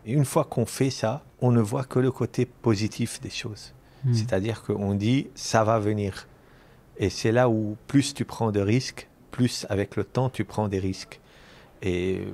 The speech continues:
Speaker 1: par exemple, l'exemple de, de, de Paris, quand on a gagné avec Ardel Le Bihan et,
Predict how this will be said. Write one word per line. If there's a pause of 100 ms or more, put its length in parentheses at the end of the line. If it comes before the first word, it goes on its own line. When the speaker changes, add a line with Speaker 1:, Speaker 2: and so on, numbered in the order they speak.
(160)
Speaker 1:
par
exemple,
l'exemple
de,
de,
de
Paris, (120)
quand
on
a
gagné
avec
Ardel
Le
Bihan
et,